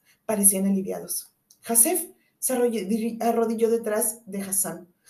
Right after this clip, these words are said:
Colocó ambas manos sobre las caderas de su víctima y levantó sus nalgas desnudas. Luego apoyó una mano en la espalda de Hassan,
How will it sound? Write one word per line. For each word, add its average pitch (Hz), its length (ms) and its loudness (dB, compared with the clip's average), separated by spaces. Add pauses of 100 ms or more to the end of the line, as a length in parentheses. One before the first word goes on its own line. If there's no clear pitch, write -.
(160)
Colocó 285 400 -4
ambas 277 300 0
manos 233 320 2
sobre 214 180 0
las 196 200 -2
caderas 190 320 -4
de 208 80 -2
su 196 120 -2
víctima 190 400 -4
y 190 60 -2
levantó 185 340 -6
sus 214 220 0
nalgas 185 360 -6
desnudas. 170 540 -10 (320)
Luego 277 260 2
apoyó 254 320 -2
una 247 140 -2
mano 226 380 0
en 220 100 0
la 214 60 2
espalda 208 360 -2
de 214 100 -4
Hassan, 196 440 -2